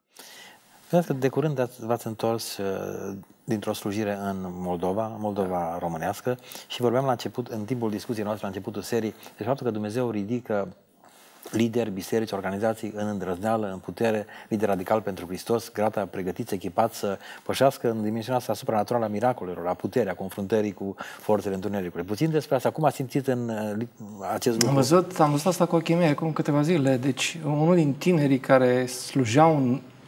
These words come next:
Speaker 2: Anglia, adică erau în Anglia, a fost în Anglia pentru muncă,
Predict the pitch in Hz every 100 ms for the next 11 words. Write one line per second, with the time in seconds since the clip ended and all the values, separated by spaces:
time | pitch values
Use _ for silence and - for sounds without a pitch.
0 | - 180 214 113 113 - - - - -
1 | - - - 147 143 156 156 220 185 156
2 | 175 180 190 190 190 156 - - 175 160
3 | 156 156 147 143 123 131 123 120 113 -
4 | 202